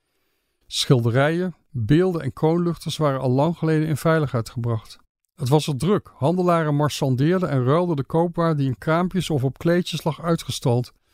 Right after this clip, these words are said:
De lucht was vol van geuren, maar die van vis overheerste. "Welkom in de burgerzaal," zei ik. "Hier hoor je tientallen talen, maar iedereen verstaat Engels." "Komen hier veel toeristen?" vroeg meneer Lee.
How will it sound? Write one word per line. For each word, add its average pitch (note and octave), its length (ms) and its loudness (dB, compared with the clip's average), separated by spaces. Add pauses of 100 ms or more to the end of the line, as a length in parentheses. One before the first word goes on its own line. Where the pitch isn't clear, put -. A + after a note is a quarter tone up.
(520)
De C3 120 4
lucht E3+ 220 4
was - 220 -4
vol G3 220 2
van E3+ 180 -2
geuren, E3 360 2
maar A#2 100 0
die C3 100 -2
van C#3 140 0
vis - 280 0
overheerste. D3+ 720 -2 (720)
"Welkom G3+ 420 0
in G3+ 60 2
de F3 100 0
burgerzaal," D#3 640 0
zei B2 220 -4
ik. - 220 -10
"Hier G3+ 260 4
hoor F#3+ 200 2
je F3 100 0
tientallen G3+ 480 2
talen, D3+ 380 0
maar C3+ 120 -2
iedereen G3 300 2
verstaat E3 360 -2
Engels." B2+ 400 -2 (1000)
"Komen F#3+ 260 4
hier G3+ 100 2
veel A3+ 220 0
toeristen?" B2+ 460 -2
vroeg C3+ 160 0
meneer B2+ 260 4
Lee. D#3 260 0